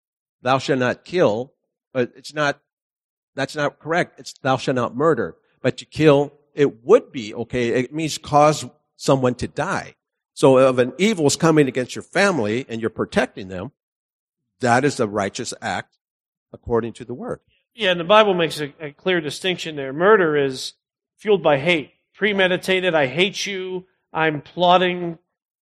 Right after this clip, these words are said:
Speaker 2: to, to eliminate you." That's, that's murder. And that, yeah, that's different. If you're coming after my family and I'm defending my family, I will kill you.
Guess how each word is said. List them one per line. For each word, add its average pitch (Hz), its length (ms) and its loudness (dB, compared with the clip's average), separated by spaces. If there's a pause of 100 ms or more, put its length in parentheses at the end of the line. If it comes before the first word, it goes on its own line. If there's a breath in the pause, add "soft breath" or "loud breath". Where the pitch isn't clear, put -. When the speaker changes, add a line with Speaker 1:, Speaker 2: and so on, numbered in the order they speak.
(360)
Speaker 2:
to, 156 260 -4
to 156 280 -10
eliminate 175 600 -2
you." 156 240 -10
That's, 190 500 2
that's 190 380 -2
murder. 151 640 -2 (500)
And 165 140 -2
that, 208 160 2
yeah, 202 140 4
that's 185 180 2
different. 170 480 0
If 131 140 -12
you're 165 260 -14
coming 180 240 -4
after 156 300 -4
my 139 160 -4
family 156 640 -2 (600)
and 160 140 -4
I'm 160 140 0
defending 180 480 -2
my 151 120 2
family, 175 520 2
I 151 100 6
will 165 160 -2
kill 214 300 0
you. 117 160 -10